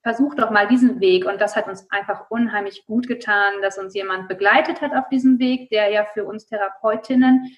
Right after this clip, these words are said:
ja, wir haben Unternehmertum nicht gelernt, ne? Wir, wir lernen das nicht im Studium, nicht in der Ausbildung. Und man ist halt darauf gepolt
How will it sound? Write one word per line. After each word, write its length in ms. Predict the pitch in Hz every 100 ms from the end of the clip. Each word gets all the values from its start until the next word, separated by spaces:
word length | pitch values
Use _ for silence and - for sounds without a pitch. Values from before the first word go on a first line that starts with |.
| -
ja, 160 | 240
wir 120 | 247
haben 200 | 240 269
Unternehmertum 560 | 247 247 240 240 226 240
nicht 180 | 240 -
gelernt, 580 | 214 220 226 180 180 _
ne? 240 | 202 240 247
Wir, 240 | 226 208 - -
wir 120 | 233 226
lernen 260 | 226 262
das 160 | 233 -
nicht 140 | 196
im 300 | 202 202 214
Studium, 440 | 220 240 240 214 208
nicht 140 | 214
in 80 | 214
der 220 | 196 -
Ausbildung. 680 | 208 214 - 202 202 196 202
Und 420 | 196 190 196 - _
man 320 | 226 208 208
ist 120 | 247
halt 120 | 240
darauf 280 | 233 214 220
gepolt 560 | 254 - 254 262 254